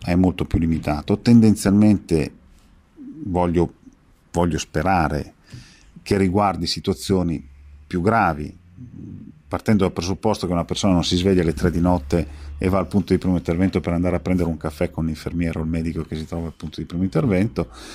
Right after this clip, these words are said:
e quindi è presumibile che di notte io abbia maggiore necessità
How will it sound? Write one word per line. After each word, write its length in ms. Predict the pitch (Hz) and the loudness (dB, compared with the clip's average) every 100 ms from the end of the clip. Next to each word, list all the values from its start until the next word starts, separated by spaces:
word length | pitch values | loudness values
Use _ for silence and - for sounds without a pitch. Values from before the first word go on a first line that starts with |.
| - - | -20 -12
e 140 | - - | -4 0
quindi 340 | 110 110 90 | 6 6 6
è 120 | 90 | 2
presumibile 760 | - 101 85 123 117 101 110 98 | 0 0 6 8 8 8 6 4
che 160 | - | 2
di 120 | 82 95 | 2 4
notte 300 | 92 90 104 | 4 2 2
io 140 | 85 | 2
abbia 220 | 76 87 | 2 0
maggiore 520 | 85 87 82 104 101 92 | 2 2 2 2 2 2
necessità 760 | 87 - 87 113 - 87 90 | 0 -2 0 0 0 0 -2